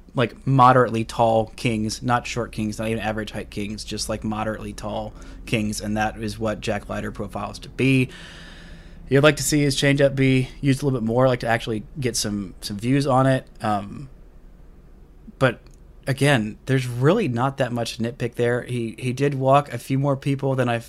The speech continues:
I, I loved. Three point seven walks per nine innings wasn't great. Fourteen home runs was, like, I think, point seven home runs per nine innings, and one point one home runs per nine innings, which,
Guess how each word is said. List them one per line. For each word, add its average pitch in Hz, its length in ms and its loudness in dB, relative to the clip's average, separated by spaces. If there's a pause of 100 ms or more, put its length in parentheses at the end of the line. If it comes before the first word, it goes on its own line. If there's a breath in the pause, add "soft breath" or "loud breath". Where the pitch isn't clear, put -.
(180)
I, 113 340 0
I 113 140 -2
loved. 135 500 0
Three 135 140 0
point 127 240 -4
seven 123 280 -2
walks 117 200 0
per 127 120 -6
nine 110 100 -2
innings 120 480 -4 (200)
wasn't 120 300 -6
great. 127 380 -2 (1040)
Fourteen 127 360 -2
home 120 200 -2
runs 117 280 0
was, 113 200 -8
like, - 160 -10
I - 60 -8
think, - 240 -6 (160)
point - 240 -4
seven 123 400 0
home 120 240 -2
runs 113 240 -2
per 110 400 -4
nine 110 240 -6
innings, 113 300 -4
and 110 340 -6
one 131 180 0
point 120 220 -2
one 113 200 0
home 110 180 -4
runs 107 240 -4
per 110 100 -8
nine 107 140 -6
innings, 113 340 -4
which, 107 260 -12